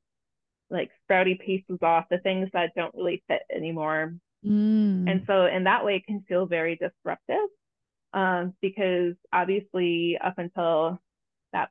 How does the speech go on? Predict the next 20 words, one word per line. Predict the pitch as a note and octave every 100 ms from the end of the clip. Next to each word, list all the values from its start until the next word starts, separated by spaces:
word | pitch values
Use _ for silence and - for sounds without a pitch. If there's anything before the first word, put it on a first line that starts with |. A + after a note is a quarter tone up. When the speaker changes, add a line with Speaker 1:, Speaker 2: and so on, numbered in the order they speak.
| _
Speaker 1:
point | G3+ F#3 F#3
when | - E3+ E3 E3 E3+ - _ -
our | E3 F3
Saturn | F3+ E3+ E3
return | D#3+ D#3+ - E3+ E3+ F3
comes | F3+ F#3+
around, | G#3 G3+ G#3 C4+ D4+ _ _ _ -
if | G3+
we're | G3+ F#3+
paying | G#3 F#3
attention, | E3+ - C#4+ D#4+ F3+ D#3 F3+ - _ _
we | F#3+
have | G3+ G3+ F#3+
the, | F3+ E3+ -
we've, | F#3 F#3+ - _ _ _ _
we've | G#3 G3 F#3+ -
been | G#3+ A3 -
operating | F#3 - F3 E3+ E3 D#3+ E3
in | - F3+
this | E3+ F3